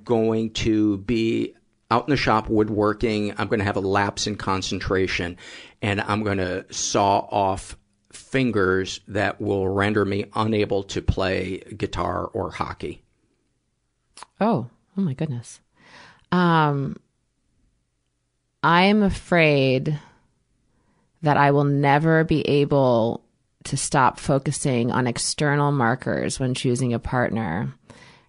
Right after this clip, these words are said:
Speaker 2: and miss the opportunity for love again.
Speaker 1: Mm.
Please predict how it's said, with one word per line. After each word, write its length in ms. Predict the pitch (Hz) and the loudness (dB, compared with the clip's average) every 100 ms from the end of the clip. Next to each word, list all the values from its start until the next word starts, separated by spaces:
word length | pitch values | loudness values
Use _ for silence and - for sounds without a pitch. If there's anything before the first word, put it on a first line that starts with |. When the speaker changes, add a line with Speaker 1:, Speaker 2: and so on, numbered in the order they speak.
| _ - | _ -4
Speaker 2:
and 640 | 143 143 127 120 120 113 | 0 2 2 0 -2 -2
miss 500 | 131 135 127 135 - | -2 -2 0 -2 -4
the 160 | 139 110 | -2 0
opportunity 1080 | 113 123 120 - 135 127 120 98 60 62 - - _ _ _ _ _ _ _ | 0 -2 -6 -4 -4 -2 -2 -4 -4 -4 -8 -12 _ _ _ _ _ _ _
for 640 | _ - 135 123 117 117 135 _ _ _ _ _ | _ -6 -2 0 0 -2 -6 _ _ _ _ _
love 340 | 135 123 127 156 | -10 -8 -6 -8
again. 400 | - - 139 127 _ _ _ _ _ | -10 -12 -12 -16 _ _ _ _ _
Speaker 1:
Mm. 300 | 104 107 95 | -6 -6 -6